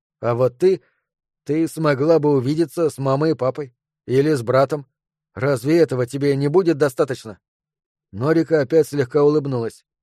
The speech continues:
«Насчёт этого я уже всё решила. Ещё в самом начале игры». Она помолчала, затем добавила. «А как насчёт тебя?»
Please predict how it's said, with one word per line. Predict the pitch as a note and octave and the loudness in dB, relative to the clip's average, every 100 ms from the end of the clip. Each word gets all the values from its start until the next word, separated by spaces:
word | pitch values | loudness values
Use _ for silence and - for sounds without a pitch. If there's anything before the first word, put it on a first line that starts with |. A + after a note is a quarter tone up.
| _ _ _ _ - | _ _ _ _ -10
«Насчёт | D3 C#3+ - D#3 | -8 -8 -8 -6
этого | E3 C#3 | -4 -2
я | C#3 D3 | -2 0
уже | D3 C3+ | 0 -2
всё | C3+ - D#3 | -4 -2 -2
решила. | C#3 - C3 A#2+ _ _ _ _ _ | -2 -2 -2 -4 _ _ _ _ _
Ещё | C#3 C#3 E3 | -6 -4 -4
в | - | -4
самом | - E3+ E3 | -2 0 0
начале | D#3+ C#3+ D#3+ D#3+ | -2 0 2 4
игры». | D#3+ C#3+ B2+ - _ _ _ _ _ | 2 2 -2 -6 _ _ _ _ _
Она | G#2+ B2+ B2+ | -6 -4 -2
помолчала, | B2+ B2+ B2 D#3 D#3 D3+ _ _ _ - | -2 -2 0 4 4 2 _ _ _ -6
затем | B2 C3+ C#3+ | -4 -2 -2
добавила. | C#3 C#3 B2+ A#2 A2 - _ _ _ _ - | 0 2 2 2 -2 -8 _ _ _ _ -10
«А | C#3+ | -8
как | C#3 E3+ D#3 | -4 -2 -2
насчёт | E3 D#3 F3 D#3 | -2 -4 -4 -4
тебя?» | F#3 E3+ B2+ | -2 -2 -2